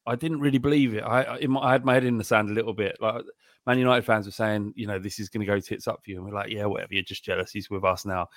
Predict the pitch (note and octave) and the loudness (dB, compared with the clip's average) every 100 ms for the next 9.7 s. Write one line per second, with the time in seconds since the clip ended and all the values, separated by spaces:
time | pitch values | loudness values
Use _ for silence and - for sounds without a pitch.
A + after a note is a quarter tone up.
0 | - _ A#2 A2+ G#2 - G#2+ F#2+ F#2 G2+ | -20 _ 2 4 4 4 4 4 0 2
1 | F#2+ G#2+ A2 A#2 A2 A2 F#2 F2+ G2+ A#2 | 2 2 4 4 4 2 0 0 2 4
2 | G#2 G2 - G2 G#2+ A2 G#2 G#2+ A2 G#2+ | 4 2 -2 2 2 0 -2 0 2 2
3 | G2+ - G#2 A2 G2+ F#2+ G2+ G2+ - _ | -2 -4 -6 -2 -2 -2 -4 -6 -12 _
4 | _ _ _ _ _ _ - - - A2 | _ _ _ _ _ _ -8 -6 -8 -8
5 | - A2 G2 G#2+ G2 - A2 A2 A2+ A#2+ | 2 2 6 6 6 2 -2 0 2 2
6 | B2 A#2 A2 A2 A2+ G#2 - B2 G#2 G#2 | 2 4 6 6 6 4 2 0 2 4
7 | A2 G2+ G#2 G#2+ G2+ G2 G2+ - G2 G2+ | 4 4 2 2 2 2 0 -4 0 0
8 | G#2+ A#2 G#2 F#2+ F2+ - G2 - A2 - | 2 2 2 2 -2 -4 -12 -6 -6 -4
9 | F2+ F2+ G2+ F#2+ - G#2 G2 | -8 -4 -4 -4 -4 -4 -4